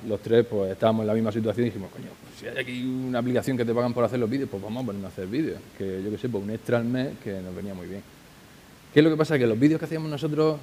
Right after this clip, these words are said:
cuando pasaron unos meses, pues empezaron a despuntar sobre los demás y se pusieron en las primeras posiciones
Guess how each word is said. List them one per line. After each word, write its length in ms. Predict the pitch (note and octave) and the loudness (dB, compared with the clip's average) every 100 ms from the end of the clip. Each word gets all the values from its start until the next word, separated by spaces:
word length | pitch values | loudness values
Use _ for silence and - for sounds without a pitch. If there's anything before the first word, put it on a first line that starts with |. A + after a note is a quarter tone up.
| - | -4
cuando 240 | A2+ A2 | -2 0
pasaron 400 | G2+ F2+ A#2+ C3 | -2 -4 -4 -2
unos 500 | C#3 C#3 C3+ C3 B2+ | -4 -6 -6 -4 -2
meses, 340 | B2 C3 C3+ C3 | -2 -2 -4 -4
pues 120 | G#2+ | -6
empezaron 320 | G2+ - A2+ | -6 -6 -4
a 60 | A#2 | -4
despuntar 480 | A2 A2 G#2 A#2+ G#2+ | -6 -6 -4 -4 -4
sobre 200 | F#2 F2 | -8 -8
los 140 | F2+ | -12
demás 300 | F2+ A#2 B2+ - - - - - - | -8 -6 -8 -12 -20 -20 -20 -20 -8
y 240 | A2 G#2 G2 | -2 -2 -2
se 100 | G2+ | -6
pusieron 240 | F2+ G#2 | -4 0
en 20 | A2 | 0
las 80 | G2+ | 0
primeras 260 | G#2 G2+ | -4 -6
posiciones 460 | G2+ G#2 G2 G#2 | -10 -12 -8 -8